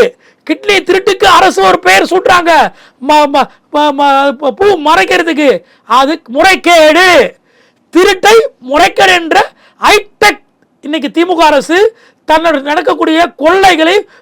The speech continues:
கொண்டு இதெல்லாம் தாண்டி இன்னைக்கு போ-, போ-, போன ரெண்டு கொ-, கொ-,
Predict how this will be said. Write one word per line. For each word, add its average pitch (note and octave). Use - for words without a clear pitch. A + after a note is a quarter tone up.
கொண்டு D#4
இதெல்லாம் D#4+
தாண்டி C4+
இன்னைக்கு C4
போ-, B3+
போ-, C4
போன C4
ரெண்டு D#4+
கொ-, C4
கொ-, B3+